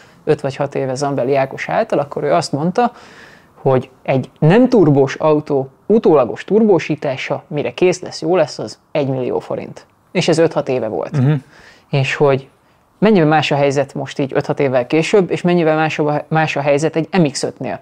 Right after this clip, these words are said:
Speaker 1: Mert az ugye azért egy valamivel drágább autó, mint egy Swift, bár talán nagyobb az alkatrészpiaca, mint egy Swiftnek.
Speaker 2: Így van.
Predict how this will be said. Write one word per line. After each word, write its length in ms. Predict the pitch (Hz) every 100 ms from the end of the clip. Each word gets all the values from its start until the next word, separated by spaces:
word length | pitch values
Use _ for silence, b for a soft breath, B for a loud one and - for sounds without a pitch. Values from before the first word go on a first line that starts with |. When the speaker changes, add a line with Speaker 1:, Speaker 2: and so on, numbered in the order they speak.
| -
Speaker 1:
Mert 140 | 156
az 80 | 151
ugye 160 | 156 151
azért 240 | 147 147
egy 300 | 143 131 - - _
valamivel 500 | 156 147 196 185 147
drágább 380 | 131 135 131 139
autó, 260 | 135 143 131
mint 200 | 135 127
egy 80 | 123
Swift, 480 | - 160 156 - -
bár 280 | 156 147 -
talán 200 | 147 139
nagyobb 280 | 135 120
az 120 | 107 135
alkatrészpiaca, 760 | 143 143 143 135 - 139 -
mint 200 | 143 135
egy 60 | 147
Swiftnek. 420 | - 147 - 156
Speaker 2:
Így 140 | 143
van. 160 | 135